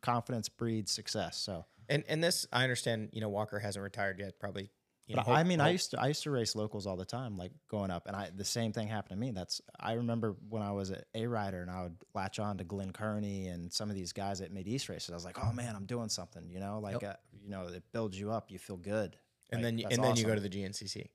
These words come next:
Speaker 1: Then I go to the G N C C and get yarded. I'm like, "Okay, wow."
Speaker 3: You would've got yarded more if you didn't go, though.
Speaker 1: Yeah,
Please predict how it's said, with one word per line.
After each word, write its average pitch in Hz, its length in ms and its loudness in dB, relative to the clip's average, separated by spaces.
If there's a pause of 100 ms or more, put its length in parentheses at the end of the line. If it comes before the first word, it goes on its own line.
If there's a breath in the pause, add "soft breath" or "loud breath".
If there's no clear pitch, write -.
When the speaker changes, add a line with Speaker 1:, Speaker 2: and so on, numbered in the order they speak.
Speaker 1:
Then 107 100 -2
I 104 40 0
go 107 80 2
to 104 60 2
the 98 80 -2
G 98 160 -2
N 95 80 -2
C - 80 0
C 110 240 0
and 87 160 -4 (160)
get 90 200 -6
yarded. 101 360 0 (260)
I'm 92 140 -8
like, 90 180 -8 (220)
"Okay, - 240 -10 (400)
wow." - 160 -12 (160)
Speaker 3:
You 107 80 0
would've 104 100 0
got 101 160 2
yarded 110 280 2
more 120 220 -2
if 120 120 -6
you 107 80 -4
didn't 131 240 -2
go, 110 180 -2
though. 107 320 -2
Speaker 1:
Yeah, 139 200 -2